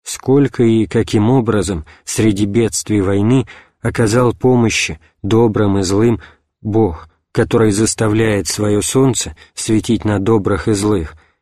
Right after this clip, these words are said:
и попускает идти дождям на праведных и неправедных.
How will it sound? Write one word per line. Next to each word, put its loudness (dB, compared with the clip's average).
и 0
попускает -2
идти -2
дождям -2
на 0
праведных -2
и -2
неправедных. -4